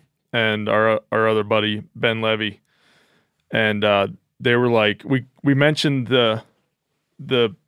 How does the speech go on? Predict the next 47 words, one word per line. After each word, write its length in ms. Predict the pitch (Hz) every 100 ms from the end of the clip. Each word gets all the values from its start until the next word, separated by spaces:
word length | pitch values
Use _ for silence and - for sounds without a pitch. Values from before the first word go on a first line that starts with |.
| _ _ 123
idea 440 | 123 117 131 135
to 140 | 135
them 420 | 120 117 127 135 - - _ _ _
that, 320 | - 107 -
you 80 | 117
know, 140 | 110
we're 160 | 110 113
looking 320 | 110 110 113
at 180 | 110 -
this 140 | 110 -
place 360 | 123 113 113
in 140 | 117 107
Southeast 460 | 113 107 - 107 113
Alaska, 420 | 107 113 - 151
and 240 | 120 110 - _ - _ _
it's, 120 | -
like, 140 | 120 113
not 220 | 113 113
easy 300 | 117 110 113
to 100 | 110
get 220 | 117 -
to, 280 | 139 135 139
and 280 | 107 104 -
a 60 | 113
lot 200 | 113 113
of 60 | 110
things 260 | 123 110
about 320 | 101 101 107
it's 120 | 123 -
a 40 |
pain 160 | 117 113
in 100 | 107
the 100 | 104
ass, 280 | 113 127
but, 260 | - 117 - _ _ _ _ _ _ _ _ _
um, 420 | 117 104 98 92 - _ _ _ _ _ _ _ _
once 260 | 117 120 -
you're 100 | 113
there, 240 | 107 110
it's, 120 | 120 120
like, 180 | 104
the 60 | 101
best 240 | 104 98
time 240 | - 104 107
you'll 120 | 98
ever 200 | 98 98
have. 280 | 98 107